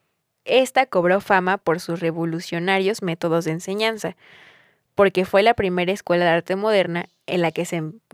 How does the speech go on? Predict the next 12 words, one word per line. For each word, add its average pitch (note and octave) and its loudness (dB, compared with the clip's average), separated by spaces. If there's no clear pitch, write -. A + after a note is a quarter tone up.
combinó F3 -4
educación E3+ -4
de A3+ -2
bellas E3+ -4
artes B3 -2
y F3+ -6
de E3 -4
diseño. - -8
Se - -4
integró G3+ 2
el G3 0
arte, G#3 0